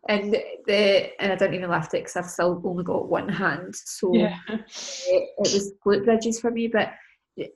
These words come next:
Speaker 1: I, the, today's the first day in four weeks, <laughs> actually over four weeks, 'cause it was a couple of days before my op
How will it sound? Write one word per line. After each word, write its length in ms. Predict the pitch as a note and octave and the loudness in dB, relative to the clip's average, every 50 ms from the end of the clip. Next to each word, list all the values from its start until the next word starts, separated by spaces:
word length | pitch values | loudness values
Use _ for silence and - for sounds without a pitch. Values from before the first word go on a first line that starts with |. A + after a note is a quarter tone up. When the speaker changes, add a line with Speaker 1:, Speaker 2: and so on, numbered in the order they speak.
| _ _ _ _ _ _ _ _ _ _ _ _ - | _ _ _ _ _ _ _ _ _ _ _ _ -4
Speaker 1:
I, 260 | - E3 - - - | -2 -2 -2 0 0
the, 140 | G#3 - - | 0 0 0
today's 380 | - - A3+ B3 B3 B3+ B3+ C#4 | 0 0 4 6 6 6 6 4
the 60 | B3+ | 4
first 240 | C#4+ C4 A#3+ B3 B3 | 6 4 4 6 6
day 120 | A3+ G#3+ | 6 6
in 120 | G#3+ G#3 G#3 | 6 4 2
four 200 | - - A3 G3+ | 2 4 4 4
weeks, 380 | G3+ G#3+ G#3 - - - - - _ _ _ _ _ | 4 2 -2 -2 -6 -10 -10 -12 _ _ _ _ _
<laughs> 260 | _ _ _ _ - | _ _ _ _ 0
actually 640 | D4+ A3+ - C4 B3+ - G#3+ A3 - - - B3 - | 2 2 4 4 2 4 2 2 0 2 2 4 4
over 260 | - F#3+ G3 A3+ A3 | 6 4 4 4 2
four 160 | A3 - A3 | 2 2 2
weeks, 220 | A3 G#3+ - - - | 2 0 -2 -4 -4
'cause 180 | - A3 - | -4 -2 -2
it 40 | - | -2
was 80 | - A3 | -4 -4
a 60 | G#3 | -2
couple 280 | - A#3 A3 A3 - A#3 | -2 -2 -2 0 0 2
of 60 | A#3 | 2
days 180 | G3+ G3+ G3+ | 2 2 0
before 260 | - - - - G3+ F#3+ | -2 -6 -6 -6 -4 -4
my 120 | F#3+ - | -4 -4
op 280 | - G3 F#3 - F#3 | -2 -2 -2 -2 -4